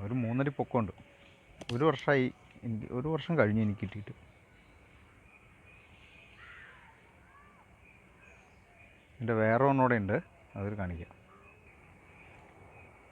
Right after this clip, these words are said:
ഇത് കണ്ടോ, ഇങ്ങനെ പൂക്കും, നല്ല അടിപൊളിയായിട്ട് പൂത്ത് വരും. മാങ്ങയും പിടിക്കും കേട്ടോ. എനിക്ക്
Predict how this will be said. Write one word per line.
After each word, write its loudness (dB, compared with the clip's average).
ഇത് 4
കണ്ടോ, -6
ഇങ്ങനെ 2
പൂക്കും, -10
നല്ല -8
അടിപൊളിയായിട്ട് -2
പൂത്ത് -10
വരും. -14
മാങ്ങയും 2
പിടിക്കും 2
കേട്ടോ. 6
എനിക്ക് -2